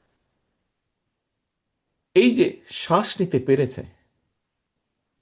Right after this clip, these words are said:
তারপরে কিন্তু মানুষ কি চায়? মানুষ চায় সামনের দিনগুলো যাতে ভালো হয়। হ্যাঁ, বাস্তবতা হচ্ছে সাথে সাথে মুহূর্তে ভালো হবে না,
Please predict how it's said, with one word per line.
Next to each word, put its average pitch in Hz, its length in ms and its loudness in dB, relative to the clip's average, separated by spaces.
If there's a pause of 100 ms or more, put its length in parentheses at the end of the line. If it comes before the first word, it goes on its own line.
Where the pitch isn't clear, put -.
(360)
তারপরে 170 300 4
কিন্তু 175 320 0
মানুষ 139 600 -2 (840)
কি 175 180 -4
চায়? 156 340 -4 (640)
মানুষ 127 420 -2
চায় 98 280 -4 (300)
সামনের 139 560 -4 (340)
দিনগুলো 104 520 -2
যাতে 85 300 -10 (460)
ভালো 98 340 -6
হয়। - 280 -20 (1000)
হ্যাঁ, 113 260 -2
বাস্তবতা 156 560 -2
হচ্ছে 151 380 -4
সাথে 151 380 -4
সাথে - 240 -6
মুহূর্তে 127 480 -2
ভালো 104 300 -2
হবে 90 260 -8
না, - 180 -20